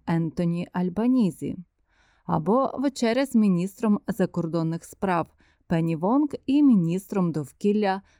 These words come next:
Тані Пліберсек, похід на крикет з лідером опозиції Пітером Даттоном чи матч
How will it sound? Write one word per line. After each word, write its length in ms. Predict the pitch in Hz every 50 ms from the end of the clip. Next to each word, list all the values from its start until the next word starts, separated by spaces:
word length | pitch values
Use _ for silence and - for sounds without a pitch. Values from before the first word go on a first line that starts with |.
| _ - _ -
Тані 580 | 190 175 175 180 180 180 180 175 175 170 170 - - _ -
Пліберсек, 840 | - 240 247 226 156 156 151 - - - - - - - _ _ _ _ _ _ _ _ _ _ _ _ _ _ _ _ _
похід 460 | 175 175 170 - 202 190 180 - -
на 120 | 180 170
крикет 540 | - - 196 240 262 - 247 214 - - - -
з 120 | 233 208 226
лідером 540 | 226 220 202 190 175 - 170 165 160 160
опозиції 800 | 160 151 - 175 170 151 170 170 165 156 - - 175 165 156 156
Пітером 540 | - - 165 156 - 165 156 160 156 156 156
Даттоном 600 | - 233 269 294 - 302 277 277 269 269 262 262 - _ _ _ _ _ _
чи 160 | - - 349 359 359 359 - - _ _ _ _ -
матч 460 | 202 190 180 175 190 247 247 -